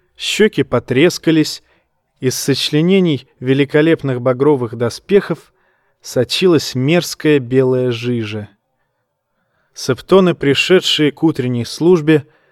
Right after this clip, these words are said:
заметили это первыми. Морща носы, они пропели положенные молитвы. Одному сделалось дурно,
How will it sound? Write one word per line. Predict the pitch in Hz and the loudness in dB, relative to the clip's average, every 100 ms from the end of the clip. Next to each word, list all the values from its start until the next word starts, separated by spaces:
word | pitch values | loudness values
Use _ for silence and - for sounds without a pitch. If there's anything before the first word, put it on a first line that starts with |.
| _ | _
заметили | 120 127 135 143 - 139 | -4 0 0 0 0 2
это | 131 139 | 2 0
первыми. | 135 - 170 127 113 110 104 _ _ _ _ _ _ _ _ _ _ _ _ - | -2 2 2 2 -2 -6 -8 _ _ _ _ _ _ _ _ _ _ _ _ -4
Морща | 135 139 - - | 0 0 -2 -4
носы, | 127 120 - - 190 | -2 -2 -4 2 4
они | 170 139 | 4 -2
пропели | 120 120 117 - 156 175 165 | -4 -4 -4 -2 2 2 2
положенные | - 131 120 131 123 123 123 120 123 | -2 -2 0 0 0 -2 -4 -4 -4
молитвы. | 127 131 127 117 - 110 107 _ _ _ _ _ _ _ _ _ _ _ _ | -4 -4 -4 -6 -8 -12 -12 _ _ _ _ _ _ _ _ _ _ _ _
Одному | - 127 131 160 208 | -4 -2 2 4 4
сделалось | 185 127 131 123 117 113 113 | 2 2 0 2 0 -4 -6
дурно, | 123 160 196 185 175 | -2 2 2 2 -2